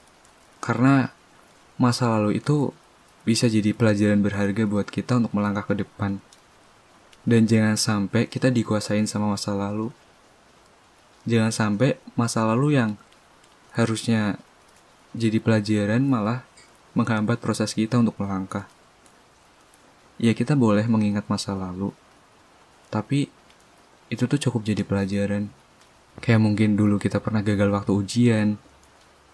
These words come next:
Ya itu artinya ketika ada ujian lagi kita harus belajar lebih fokus, kita harus lebih semangat buat belajar. Biar nanti di ujian berikutnya kita bisa dapat nilai yang lebih baik.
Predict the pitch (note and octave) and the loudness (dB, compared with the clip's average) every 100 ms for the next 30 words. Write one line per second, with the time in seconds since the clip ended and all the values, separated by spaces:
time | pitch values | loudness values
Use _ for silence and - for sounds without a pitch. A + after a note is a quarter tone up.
0 | - A#2+ A2+ A2 G#2+ - A#2 C#3+ B2+ A#2 | 2 4 4 2 0 0 0 0 -2 0
1 | G#2+ G#2+ G#2 A2 G#2 F#2+ G2+ C3 C#3+ D3 | 2 2 2 2 2 0 -2 -2 0 0
2 | - G#2+ G2+ G#2+ G2+ G2 F#2+ G2+ - B2 | 2 0 0 0 0 -2 -2 -4 -4 -6
3 | B2 - A#2+ C3+ B2 G#2 - - _ _ | -4 -6 -2 0 0 -2 -10 -18 _ _
4 | _ _ - A2 A2 A2+ A2 G#2+ G#2 G#2+ | _ _ -4 -2 -2 -2 -4 -4 -4 -4
5 | G2+ G#2 A2 A2 A2+ A2+ - _ _ _ | -2 0 -2 -2 -2 -4 -6 _ _ _
6 | _ _ _ _ - A2+ G#2+ A2 A2 G#2 | _ _ _ _ -6 -2 0 0 0 -2
7 | - C3+ A#2 - G#2+ A2 G#2 G#2 G#2 G#2 | 0 0 2 2 2 2 2 0 0 0
8 | C3 - D3 B2 A2 G2+ - G#2+ A2+ A2 | 0 0 0 0 0 -2 -2 -4 -2 0
9 | A2 B2 A#2 G#2 G2+ G2+ G#2 A2 | 0 0 0 -2 -4 -4 -4 -6